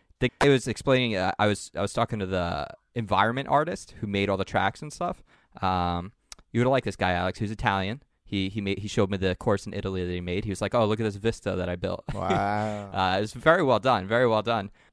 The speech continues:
Speaker 1: But the, uh, the motocross game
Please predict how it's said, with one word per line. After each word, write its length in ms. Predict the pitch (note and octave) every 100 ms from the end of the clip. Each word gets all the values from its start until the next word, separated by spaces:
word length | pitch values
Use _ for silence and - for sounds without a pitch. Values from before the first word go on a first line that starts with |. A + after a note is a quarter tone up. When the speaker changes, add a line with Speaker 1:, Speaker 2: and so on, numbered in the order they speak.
| _ -
Speaker 1:
But 300 | G#2 F#2+ - -
the, 260 | B2 A#2 A2
uh, 420 | G#2 G2 G2 - - -
the 80 |
motocross 460 | A#2+ D#3 F3 C#3 A#2+
game 360 | B2 G#2 G2+